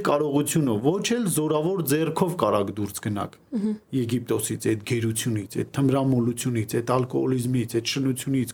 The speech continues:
Speaker 1: կազինոյից, կախվածությունից, մի խոսքով։ Բայց այստեղ հույս ունենք, նայեք, ինչ հետաքրքիր խոսք ա, քսաներորդ խոսքը։ Ասում ա. "Եվ ես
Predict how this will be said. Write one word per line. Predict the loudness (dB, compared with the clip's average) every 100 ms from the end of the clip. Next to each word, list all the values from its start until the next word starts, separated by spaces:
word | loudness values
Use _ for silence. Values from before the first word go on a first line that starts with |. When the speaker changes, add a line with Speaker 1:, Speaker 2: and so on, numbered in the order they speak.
| -2
Speaker 1:
կազինոյից, | -2 2 2 0 -2 -8 -10 -10 -2
կախվածությունից, | -2 2 0 0 0 2 2 2 -2
մի | 0
խոսքով։ | 0 0 -6 -8 -12 -12 -2
Բայց | -2 0 -2
այստեղ | -2 -2 -2
հույս | 0 0 0 0
ունենք, | 2 2 2 0
նայեք, | 0 0
ինչ | 0 0
հետաքրքիր | -2 -2 0 -2 0
խոսք | -4 0 -2
ա, | 0
քսաներորդ | -2 2 4 4 2 0 -6 -4
խոսքը։ | -2 0 -2 -4 -4 -6 -6 -10 -2 0
Ասում | 2 0 0
ա. | -2 -10 -12 -6 0
"Եվ | 0 2 0
ես | 0 0 -2 -2